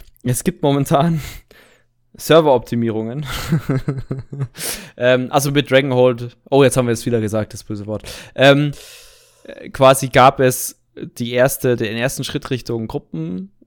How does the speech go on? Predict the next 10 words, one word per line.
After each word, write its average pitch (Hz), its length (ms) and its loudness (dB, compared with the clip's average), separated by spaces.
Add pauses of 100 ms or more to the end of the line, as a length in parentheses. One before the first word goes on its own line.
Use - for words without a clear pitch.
(120)
äh, 117 180 0
Gruppenfinder 151 580 -6
wurde, 135 180 -2 (160)
ähm, 123 260 -2
optimiert 131 480 -6
und 120 320 -8
auch 113 240 -6
gleichzeitig 117 400 -6
der 101 120 -8
Arbeitsspeicher. 131 520 -8